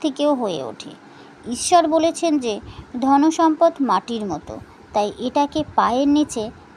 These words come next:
রাখা উচিত। যদি তাকে মাথায় ওঠাতে চাও, তাহলে সেটি চিতার ছায়ে পরিণত হবে। আর মনে রাখবেন, চিতার ছাই কিন্তু কখনো জীবন্ত মানুষের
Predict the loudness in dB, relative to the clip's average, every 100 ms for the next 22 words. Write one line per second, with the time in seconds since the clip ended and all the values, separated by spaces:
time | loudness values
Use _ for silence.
0 | 0 0 0 -4 -4 -8 -16 -18 -20 -20
1 | -18 -14 -6 -6 -2 0 0 -2 -2 -2
2 | 0 2 2 2 2 0 0 0 2 2
3 | -2 -16 -2 2 2 2 -2 -4 -8 -8
4 | -10 -12 -20 -10 -4 0 0 -2 -4 0
5 | 0 -2 -6 -6 -8 -8 -8 -8 -10 -16
6 | -20 -20 -20 -10 -4 -4 -4 -10 -16 -8
7 | -2 2 2 0 -4 -10 -10 -18 -20 -14
8 | -6 0 0 -2 -2 0 0 -2 -2 0
9 | -4 -8 -10 -14 -2 -2 -2 -6 -6 -8
10 | -4 -2 0 0 -2 -4 -6 -6